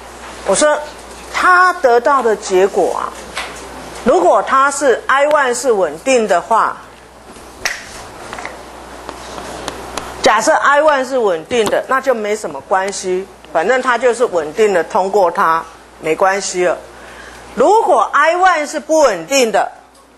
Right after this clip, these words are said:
它是随着时间在改变的，那你这个 flux 就随着时间在改变。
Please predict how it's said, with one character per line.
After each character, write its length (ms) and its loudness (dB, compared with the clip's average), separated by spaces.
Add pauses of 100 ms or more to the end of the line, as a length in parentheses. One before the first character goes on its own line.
它 120 2
是 160 -4
随 260 0
着 140 2
时 200 -6
间 220 0
在 140 2
改 300 -2
变 280 0
的， 140 -6 (1400)
那 180 2
你 140 2
这 120 0
个 220 0
flux 480 0
就 200 2
随 360 2
着 220 4
时 220 -10
间 220 0
在 180 2
改 260 -2
变。 280 -2